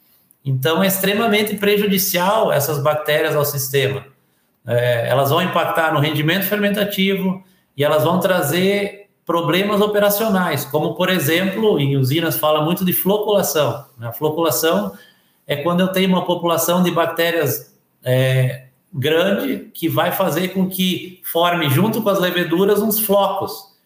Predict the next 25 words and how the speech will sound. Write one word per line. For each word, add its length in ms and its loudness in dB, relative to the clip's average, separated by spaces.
E 100 -2
esse 220 0
floco, 800 0
ele 300 0
é 360 0
prejudicial 960 0
pra 160 0
usina, 520 0
porque 220 -4
a 60 2
usina 320 0
tem 200 -2
uma 140 -2
operação 500 0
unitária 460 -2
no 100 -4
final 300 -2
da 100 0
fermentação, 720 -2
que 100 0
é 40 2
a 40 2
centrifugação 920 0
da 80 2
levedura. 600 0